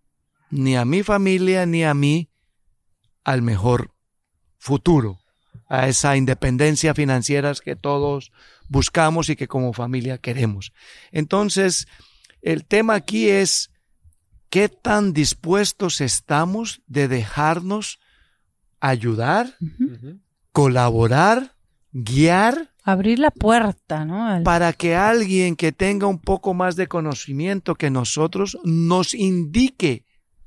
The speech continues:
Speaker 1: qué es lo que necesitamos hacer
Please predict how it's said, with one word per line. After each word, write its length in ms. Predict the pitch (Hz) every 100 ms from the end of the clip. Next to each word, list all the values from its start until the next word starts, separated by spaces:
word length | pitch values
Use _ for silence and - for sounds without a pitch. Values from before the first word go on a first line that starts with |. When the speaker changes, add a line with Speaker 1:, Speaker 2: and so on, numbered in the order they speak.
| - _ _ _ _
Speaker 1:
qué 300 | 190 190 196
es 100 | 185
lo 160 | 190 180
que 160 | 180
necesitamos 1080 | 160 147 147 - 135 - 156 156 151 131 - _ _ _ _ _ _ -
hacer 520 | 123 - 170 262